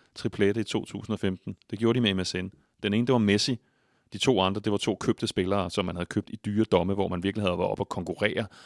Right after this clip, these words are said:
om de mest eftertragtede spillere i, i hele verden, og det havde givet Barcelona storhed. Og det er jo ligesom, det er jo det, han, han så siden da forfulgte i hele sit præsidentskab. Altså,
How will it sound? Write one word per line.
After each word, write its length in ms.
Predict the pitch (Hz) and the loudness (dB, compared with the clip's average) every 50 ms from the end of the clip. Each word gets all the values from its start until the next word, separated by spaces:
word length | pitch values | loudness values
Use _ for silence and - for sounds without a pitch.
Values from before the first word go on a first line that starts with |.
| - - - | -20 -8 -4
om 140 | - 101 95 | -4 -2 -2
de 100 | - 98 | 0 2
mest 300 | 98 113 120 - - - - | 2 2 2 2 -2 -4 -4
eftertragtede 640 | 113 104 - - 110 - - 95 90 87 - 92 87 | -4 -4 -4 -4 -6 -4 -4 -4 -4 -4 -4 -8 -6
spillere 340 | - - 92 92 98 95 | -6 -4 -2 -2 0 -2
i, 140 | 92 90 82 - | -2 -4 -6 -8
i 60 | - 92 | -8 -6
hele 260 | 87 95 98 107 95 | -4 -2 -2 0 0
verden, 300 | 90 85 82 92 - 98 | 0 -2 -2 -4 -4 -6
og 100 | 95 - | -2 0
det 80 | 120 | 2
havde 120 | 113 123 120 | 4 4 2
givet 180 | - 113 104 | 2 -2 -2
Barcelona 440 | - 95 90 87 - 92 90 95 104 | 0 0 -2 -2 -2 -2 -2 -2 -2
storhed. 380 | 101 - - 90 95 98 107 - - - - - - - | 0 0 0 2 2 0 -2 -4 -4 -8 -16 -18 -10 -8
Og 140 | - - - | -2 2 4
det 60 | 139 | 4
er 20 | |
jo 40 | 139 | 4
ligesom, 260 | 139 139 - 160 143 | 4 4 4 4 4
det 80 | - - - - - _ _ | 2 0 -8 -20 -20 _ _
er 40 | _ - | _ -6
jo 80 | 117 - | -2 2
det, 100 | 139 143 | 2 4
han, 180 | 147 151 127 - _ _ _ _ | 4 2 0 -2 _ _ _ _
han 100 | - - | -6 -2
så 180 | 113 - - 143 | 2 4 6 6
siden 280 | 135 - - 156 160 135 | 6 6 6 6 6 6
da 120 | 113 113 | 4 2
forfulgte 460 | 113 - 117 - 147 143 131 - 107 - _ - | 2 0 0 0 2 0 2 0 -6 -10 _ -12
i 100 | - - | -8 -4
hele 160 | 101 120 131 | -4 -4 -2
sit 120 | - - - | -4 -4 -2
præsidentskab. 680 | - 107 95 107 87 110 101 - - - 107 92 92 - | -2 -2 -2 0 0 -2 -2 -2 -4 -4 -4 -4 -4 -4
Altså, 260 | - 95 90 - 92 | -6 -4 -2 -2 -2